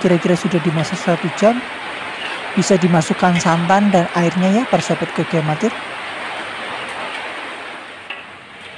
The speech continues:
Usahakan apinya stabil ya, jangan terlalu besar, karena nanti dagingnya bisa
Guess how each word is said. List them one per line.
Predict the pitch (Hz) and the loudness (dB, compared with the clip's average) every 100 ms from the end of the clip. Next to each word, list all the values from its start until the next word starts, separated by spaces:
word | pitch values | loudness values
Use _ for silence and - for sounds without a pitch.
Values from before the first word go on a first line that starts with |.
| - - - - | -18 -16 -16 2
Usahakan | 202 190 185 180 - 254 - - | 4 6 6 6 4 2 2 -2
apinya | 185 185 202 226 | 0 6 8 8
stabil | - 185 175 196 220 | 6 2 4 4 6
ya, | 302 - | 4 4
jangan | 185 175 175 | 4 4 4
terlalu | 185 175 175 | 2 2 2
besar, | - 196 247 - - - - - - - 214 | 2 2 2 -4 -16 -16 -16 -18 -16 -2 2
karena | 175 | 4
nanti | 175 180 170 202 | 6 6 4 2
dagingnya | 185 180 - 180 190 | 4 4 6 6 6
bisa | 180 170 180 | 4 4 4